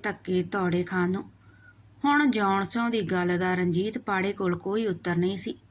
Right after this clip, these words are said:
ਉਹ ਕਦੇ ਅਗਾਂਹ ਵਧੂ ਜ਼ਮਾਨੇ ਬਾਰੇ, ਕਦੇ ਵਿੱਦਿਆ ਬਾਰੇ ਅਤੇ ਕਦੇ ਬਿਰਧ ਆਸ਼ਰਮਾਂ ਵਿੱਚ ਰੁਲਦੇ ਖੁਰਦੇ, ਖੁਲਦੇ ਵਿਰਧਾਂ ਬਾਰੇ ਸੋਚ ਰਿਹਾ ਸੀ, ਜਿਨ੍ਹਾਂ ਦੇ ਚਾਰ ਚਾਰ ਪੁੱਤ ਅਤੇ ਪੰਦਰਾਂ, ਪੰਦਰਾਂ ਪੋਤੇ ਪੋਤੀਆਂ ਸਨ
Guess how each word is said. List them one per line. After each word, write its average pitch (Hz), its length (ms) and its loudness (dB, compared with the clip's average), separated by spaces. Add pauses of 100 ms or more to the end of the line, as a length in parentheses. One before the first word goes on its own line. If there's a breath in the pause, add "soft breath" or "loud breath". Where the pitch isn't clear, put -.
(580 soft breath)
ਉਹ 233 200 2
ਕਦੇ 196 400 0
ਅਗਾਂਹ 185 340 2
ਵਧੂ 208 260 0
ਜ਼ਮਾਨੇ 175 480 2
ਬਾਰੇ, 226 360 -2 (100)
ਕਦੇ 196 280 0
ਵਿੱਦਿਆ 170 400 0
ਬਾਰੇ 175 400 0
ਅਤੇ 175 160 0
ਕਦੇ 202 360 -2
ਬਿਰਧ 175 280 -2
ਆਸ਼ਰਮਾਂ 180 640 0
ਵਿੱਚ 175 240 -2
ਰੁਲਦੇ 170 460 2
ਖੁਰਦੇ, 175 520 -2 (840 loud breath)
ਖੁਲਦੇ 240 500 2
ਵਿਰਧਾਂ 202 540 0
ਬਾਰੇ 180 360 2
ਸੋਚ 180 360 -2
ਰਿਹਾ 185 160 0
ਸੀ, 220 220 -6 (320)
ਜਿਨ੍ਹਾਂ 208 360 0
ਦੇ 196 100 2
ਚਾਰ 180 360 0
ਚਾਰ 185 240 -2
ਪੁੱਤ 185 400 -4
ਅਤੇ 190 180 -2
ਪੰਦਰਾਂ, 190 500 0 (840 loud breath)
ਪੰਦਰਾਂ 240 460 4
ਪੋਤੇ 196 460 0
ਪੋਤੀਆਂ 185 500 -2
ਸਨ 214 220 -4